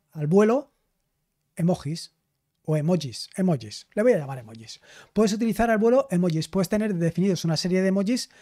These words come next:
y puedes utilizarlo en todos los sitios. No solamente como en el caso anterior de LibreOffice, que los vas a utilizar única y exclusivamente en LibreOffice, sino que con Expanso los puedes utilizar por allí, por donde vayas. Puedes contestar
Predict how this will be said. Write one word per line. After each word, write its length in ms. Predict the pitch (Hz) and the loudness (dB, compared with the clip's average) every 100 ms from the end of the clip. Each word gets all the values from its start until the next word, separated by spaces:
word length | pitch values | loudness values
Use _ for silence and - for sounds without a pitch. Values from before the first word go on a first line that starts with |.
| - - | -20 0
y 140 | 208 | 2
puedes 260 | 196 202 202 | 4 2 2
utilizarlo 640 | 196 214 208 214 254 262 - | 0 0 0 2 2 0 -2
en 80 | 165 | 0
todos 180 | 233 170 | 2 2
los 80 | |
sitios. 380 | 196 269 151 - - - | 0 -2 -4 -8 -18 -2
No 140 | 208 | 0
solamente 500 | - 247 233 254 202 | 2 2 2 -2 -2
como 160 | 170 151 | -4 -6
en 60 | 143 | -6
el 100 | 147 | -4
caso 240 | 190 208 | -2 -2
anterior 580 | 190 190 214 214 143 147 | -2 0 2 2 0 -4
de 200 | 160 160 | -4 0
LibreOffice, 520 | 160 156 202 - 156 | 2 2 0 0 -4
que 100 | - | -4
los 80 | 131 | -4
vas 160 | 160 170 | -4 -4
a 40 | |
utilizar 360 | 180 175 202 180 | -2 -2 -2 -2
única 260 | 165 170 170 | -2 -2 -2
y 40 | |
exclusivamente 560 | 170 165 165 180 170 180 | -2 -4 -4 -4 -2 0
en 60 | |
LibreOffice, 480 | 175 190 202 226 - - - - | 2 0 -2 -6 -10 -16 -20 -4
sino 320 | 220 202 185 | 2 2 2
que 160 | 185 | -2
con 160 | 175 175 | 0 0
Expanso 420 | 165 - 214 247 | 0 -2 0 2
los 140 | 202 - | 0 0
puedes 240 | 196 175 | -2 0
utilizar 460 | 185 175 208 208 - | 0 0 0 -2 -2
por 160 | 160 | -2
allí, 240 | 156 180 196 | 0 0 -2
por 100 | 160 | -4
donde 180 | 143 135 | -4 -6
vayas. 340 | 143 113 - - - - | -6 -8 -16 -20 -8 2
Puedes 240 | 208 202 | 2 2
contestar 640 | 202 180 160 202 196 160 | -2 -2 -2 0 0 -2